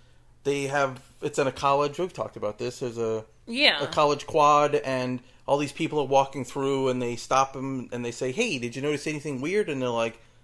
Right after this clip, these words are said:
Speaker 1: "No, no, what are, what, no?" And the guy points, and there's a clown on a unicycle. It's
Speaker 2: Right.
Speaker 1: like,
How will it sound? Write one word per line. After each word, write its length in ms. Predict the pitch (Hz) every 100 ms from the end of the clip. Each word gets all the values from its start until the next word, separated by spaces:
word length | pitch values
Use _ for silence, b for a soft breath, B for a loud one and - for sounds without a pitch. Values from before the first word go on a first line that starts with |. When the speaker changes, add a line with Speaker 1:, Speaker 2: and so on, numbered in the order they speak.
| b -
Speaker 1:
"No, 180 | 131 202
no, 300 | 208 196 170 123 127 110
what 200 | 123 139
are, 120 | 139
what, 260 | 131 143 123
no?" 480 | 123 135 190 160 - -
And 340 | 123 123 123 123
the 80 | 127
guy 160 | 123
points, 420 | 123 139 143 147
and 100 | 143 135
there's 160 | 127
a 200 | 131 120
clown 380 | 120 160 156 151
on 140 | 143
a 20 | 135
unicycle. 540 | 175 190 - - - - - _ _ b b b b b -
It's 120 | - -
Speaker 2:
Right. 120 | 151
Speaker 1:
like, 240 | 113 -